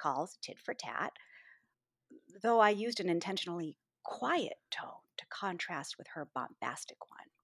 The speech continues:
I said, "Wow, I don't know quite what to do with that. First of all, I didn't go to Stanford. I'm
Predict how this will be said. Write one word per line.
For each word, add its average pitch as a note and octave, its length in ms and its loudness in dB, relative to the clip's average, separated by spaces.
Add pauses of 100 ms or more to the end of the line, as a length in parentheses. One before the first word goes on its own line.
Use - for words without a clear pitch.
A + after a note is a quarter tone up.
(520)
I F3+ 80 2
said, D3+ 320 -4 (1000)
"Wow, B3 360 0 (460)
I - 260 -4
don't A4 200 0 (420)
know C#4 160 0
quite - 440 -4
what B3 140 -6 (100)
to F3 100 -2 (100)
do D4+ 240 -2
with D#3 140 -8 (140)
that. - 500 -4 (280)
First - 360 -2
of G3+ 80 -2
all, D#3+ 340 4 (280)
I F4+ 160 8
didn't E3+ 180 6
go F3+ 140 4
to D#3 60 -4
Stanford. E3+ 640 -6 (540)
I'm C4 120 -2